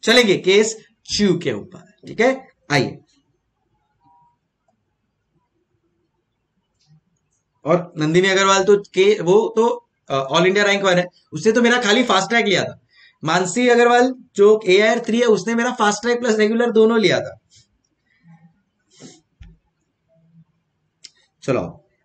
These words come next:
अब आते हैं case two के ऊपर। Case two क्या बोलता है वो देखते हैं अपन लोग। सुनो ना, मैं क्या बोल रहा हूं, अब swimming करना थोड़ा तुम लोग को आ गया है, अब मैं case two के लिए थोड़ा धक्का दूं क्या तुम लोग को? कर पाओगे, Try करोगे?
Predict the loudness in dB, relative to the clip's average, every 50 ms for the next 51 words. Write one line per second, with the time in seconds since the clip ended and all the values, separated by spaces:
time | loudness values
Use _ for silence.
0 | _ 0 2 4 4 4 6 6 4 4 4 4 2 2 2 0 -2 -2 -2 0
1 | 2 0 -2 -2 -2 -8 -16 _ _ _ _ _ _ _ 0 2 2 2 2 0
2 | 0 2 2 2 4 4 4 2 4 6 4 4 4 4 4 4 4 4 2 0
3 | -2 0 2 2 2 2 0 0 -2 -4 -4 -4 -8 -16 -16 -20 -20 _ _ _
4 | _ _ 0 2 2 4 4 2 2 0 0 0 2 2 2 2 2 0 -4 -8
5 | _ _ _ _ _ _ -2 2 2 2 4 4 2 0 0 -4 -6 -14 _ _
6 | _ -14 -10 -2 0 2 2 2 2 2 0 -2 -4 -10 -20 _ _ _ _ _
7 | _ _ -2 0 0 2 0 0 -2 -2 0 2 2 2 2 0 0 2 2 2
8 | 4 6 6 6 6 6 4 0 -2 -4 -8 -16 -20 _ _ _ _ _ _ _
9 | _ _ _ 0 0 2 2 2 2 0 0 0 2 2 2 2 2 0 -2 -4
10 | -2 0 0 2 2 4 4 4 2 2 0 0 -2 -2 0 0 0 0 0 0
11 | -2 0 0 0 2 2 0 2 0 -2 -2 -4 _ _ _ _ -20 -20 -20 _
12 | _ _ _ _ _ _ _ -2 0 0 2 2 2 2 4 4 2 2 4 4
13 | 2 4 4 4 4 6 6 4 2